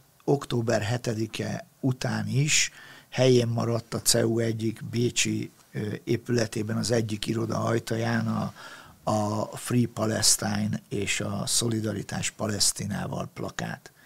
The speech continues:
Ez a helyén maradhatott, senki nem vette le. A hallgatókra, nézőkre bíznám azt, hogy hogyan értékelik.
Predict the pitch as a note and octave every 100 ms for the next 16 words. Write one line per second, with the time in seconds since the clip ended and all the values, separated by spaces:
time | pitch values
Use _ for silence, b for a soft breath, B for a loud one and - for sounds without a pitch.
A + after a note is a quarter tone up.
0 | B B B D3 C3+ B2 G#2+ A2+ G#2+ G#2
1 | A2+ B2 A2 - G#2 G#2+ - - G#2 G#2
2 | G#2 G2+ G2+ G2+ - A2+ G#2+ A2+ B2+ B2+
3 | B B B - A2 G#2 - - _ -
4 | - A2 G#2 G2+ G#2+ G#2 - G2+ G#2 G2
5 | G2+ - - F#2+ F2+ - G#2+ G#2+ G2 G#2+
6 | G2+ G2+ - - - - G2 F#2+ - F2
7 | - - - - - - -